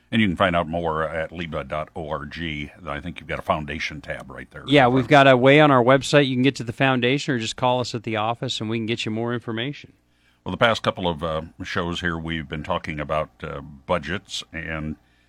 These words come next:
Speaker 1: there, there's more to working with, uh, governmental entities than just, uh, doing deep dives on their budget. You've had some one-on-one meetings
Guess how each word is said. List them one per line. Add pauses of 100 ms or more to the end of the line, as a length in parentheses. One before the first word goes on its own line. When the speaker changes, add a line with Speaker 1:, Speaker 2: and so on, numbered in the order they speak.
(580)
Speaker 1:
there,
there's
more
to
working
with,
uh,
governmental
entities
than
just,
uh,
doing
deep
dives
on
their
budget.
You've
had
some
one-on-one
meetings